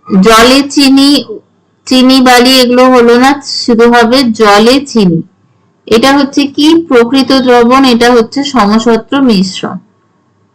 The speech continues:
ঠিক আছে? জলে চিনি, এটা হচ্ছে একটা প্রকৃত দ্রবণ।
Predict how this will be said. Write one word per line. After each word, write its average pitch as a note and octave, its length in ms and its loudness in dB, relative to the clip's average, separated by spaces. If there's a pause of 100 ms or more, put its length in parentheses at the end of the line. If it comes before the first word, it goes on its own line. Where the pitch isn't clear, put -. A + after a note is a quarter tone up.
(140)
ঠিক B3 140 -2 (100)
আছে? D4 200 -2 (680)
জলে A3+ 480 2 (140)
চিনি, B3+ 300 0 (120)
এটা A#3 200 0
হচ্ছে A#3+ 240 -2 (140)
একটা B3 200 -6 (140)
প্রকৃত G#3+ 420 0 (160)
দ্রবণ। F3 380 -2